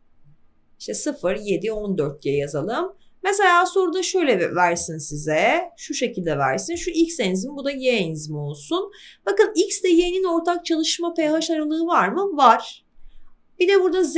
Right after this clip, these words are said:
olsun gençler. Bakın Z'nin ikisi de ortak çalışma aralığı yok. Burada T olsun mesela. T hem Y ile hem de Z ile ortak P H'da çalışabiliyor ama X ile çalışamıyor gibi yorumlarda gelebilir bazı sorularda.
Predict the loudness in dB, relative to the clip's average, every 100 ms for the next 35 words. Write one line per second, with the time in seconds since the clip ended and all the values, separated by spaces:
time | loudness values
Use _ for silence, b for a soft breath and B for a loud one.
0 | 2 2 0 0 0 0 0 -4 -2 0
1 | 0 -4 -4 -2 2 2 2 -2 -2 0
2 | 0 2 2 2 2 -4 -4 -6 -6 -4
3 | -2 -2 0 0 2 2 0 -2 -4 0
4 | 0 -2 -2 0 2 0 -2 -6 -6 -4
5 | -2 2 4 4 B B B _ 2 4
6 | 2 2 2 2 4 4 2 2 0 0
7 | -2 0 0 2 2 4 2 -2 -4 -2
8 | -2 0 -2 -2 -2 -2 -2 -2 -2 -4
9 | -2 0 0 0 2 2 2 0 0 -2
10 | -4 -6 -2 -2 -2 -2 -2 -6 -8 B
11 | B B _ 6 8 6 4 6 6 6
12 | 4 4 4 6 4 2 -4 0 2 2
13 | 2 2 2 0 -4 -4 -2 -2 -2 2